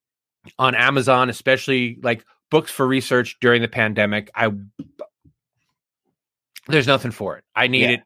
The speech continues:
Speaker 1: now. And, and frankly, the, you know, uh, the, the, <laughs> uh, the, the Greyhound wouldn't have, like,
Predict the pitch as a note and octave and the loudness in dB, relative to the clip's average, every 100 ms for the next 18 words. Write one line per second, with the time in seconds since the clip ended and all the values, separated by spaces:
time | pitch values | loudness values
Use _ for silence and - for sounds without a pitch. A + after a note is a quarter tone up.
0 | - A#2+ G2+ F2+ G2 - _ _ - A#2+ | -4 0 2 0 -4 -8 _ _ -6 -2
1 | A2+ G#2+ G#2 - _ _ _ _ _ - | -2 -4 -12 -18 _ _ _ _ _ -2
2 | A3+ B3+ A#3+ G3 F3+ D#3+ C#3 C3 - D#3+ | 2 2 2 4 4 6 6 4 0 -6
3 | A#2 A2+ - _ _ _ - - C3+ D#3+ | -4 -4 -10 _ _ _ -20 -20 -8 -6
4 | D3 D3 - C3+ A2+ A#2+ A2 A2+ - - | -6 -12 -6 -4 -4 -6 -10 -12 -14 -20
5 | _ - - _ _ _ - A#2+ G#2 F#2+ | _ -20 -20 _ _ _ -4 0 0 -2
6 | A2+ C3 B2 B2 C#3+ B2+ E3+ D3+ D#3 C#3 | 0 4 4 4 0 4 4 4 2 2
7 | A2+ G#2+ B2 B2 G#2+ - A2 G#2 G2+ G2+ | 0 -2 -4 -4 -8 -4 0 0 0 -2
8 | F#2+ - _ _ - D3+ | -6 -16 _ _ -10 -10